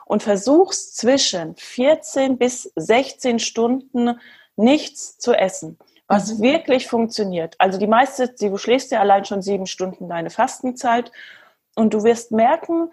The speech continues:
Speaker 1: wie du wirklich nach und nach leichter aus dem Bett kommst, mehr Vitalität hast und dein Kopf sich befreit von diesem ständigen Essen. Dein Körper dankt dir das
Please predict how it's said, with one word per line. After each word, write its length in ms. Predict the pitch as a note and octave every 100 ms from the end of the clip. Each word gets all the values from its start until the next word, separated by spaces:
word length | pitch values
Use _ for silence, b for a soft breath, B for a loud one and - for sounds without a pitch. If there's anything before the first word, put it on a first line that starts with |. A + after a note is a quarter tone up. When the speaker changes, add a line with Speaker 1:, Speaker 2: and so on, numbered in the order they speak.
| B
Speaker 1:
wie 140 | - A3+
du 100 | G#3+
wirklich 340 | B3+ C#4 C4
nach 300 | A#3 A#3+ D4
und 120 | C#4
nach 300 | A#3+ G#3+ A3
leichter 840 | - G3 G#3+ D4+ - - G3 G#3 B3 -
aus 220 | A3 -
dem 120 | A#3+
Bett 220 | G#3+ G#3
kommst, 400 | - F3+ F3 -
mehr 240 | G3 A#3 A#3+
Vitalität 840 | B3 B3 A3 A3 A3 A#3 A3+ A3+
hast 280 | F3+ G#3+ - B B B
und 200 | A3+ A3
dein 160 | G#3
Kopf 320 | - - E4
sich 400 | - - F3+ -
befreit 480 | - E3+ - D#3+ -
von 140 | F#3 F#3
diesem 280 | F#3+ F#3+
ständigen 680 | F#3 - A3 B3 B3+ A#3+ A3+
Essen. 340 | - G3+ F3 E3+
Dein 160 | F3+
Körper 340 | - A#3+ B3+ B3
dankt 400 | - G3+ E4 -
dir 140 | G#3
das 320 | F3 F3 -